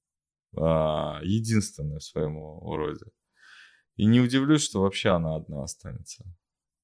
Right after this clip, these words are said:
Просто получается, все, кто потом выпускал криптовалюты, они все продавали какую-то первоначальную эмиссию. Ну,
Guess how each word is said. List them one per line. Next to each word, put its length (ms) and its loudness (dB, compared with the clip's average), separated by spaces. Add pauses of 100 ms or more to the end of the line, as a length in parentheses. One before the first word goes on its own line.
(840)
Просто 360 8 (500)
получается, 560 4
все, 280 4
кто 300 -2 (300)
потом 600 4
выпускал 520 4
криптовалюты, 880 0 (680)
они 240 2
все 560 4
продавали 500 2
какую-то 400 -4
первоначальную 800 0
эмиссию. 520 -4 (300)
Ну, 200 4